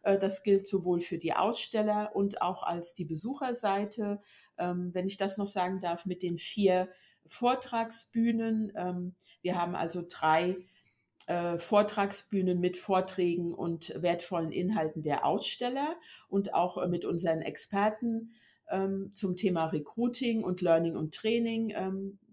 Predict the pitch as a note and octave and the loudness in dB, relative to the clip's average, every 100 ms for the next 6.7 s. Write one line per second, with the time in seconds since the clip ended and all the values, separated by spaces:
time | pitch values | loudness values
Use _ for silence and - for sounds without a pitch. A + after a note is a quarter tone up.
0 | _ _ - G3 F3+ F3+ F3+ - D#3+ D#3+ | _ _ -4 0 2 2 0 0 -2 -4
1 | - E3+ D#3+ D3+ - A3 G#3+ G#3+ D#3+ E3+ | -4 -2 -2 -4 -2 2 2 2 -2 -4
2 | E3 D#3+ D#3+ D#3+ D#3+ - A#3 - - G3+ | -2 -2 -2 -4 -6 -4 -6 -6 -4 -2
3 | G3+ G3+ G3+ - - - - E3+ E3+ - | 0 -2 -2 -10 -20 -16 -6 -4 -4 -6
4 | - D#3+ - E3 E3+ - - - E3 D#3+ | -6 -6 -4 -4 -4 -4 -6 -6 -4 -4
5 | E3+ D3+ D3 - D#3 D3+ E3+ D#3+ D#3 D3 | -4 -2 -2 -4 -6 -6 -8 -8 -6 -8
6 | - G3+ A3+ A#3 A3 A3+ A3+ | -2 2 4 4 2 2 -2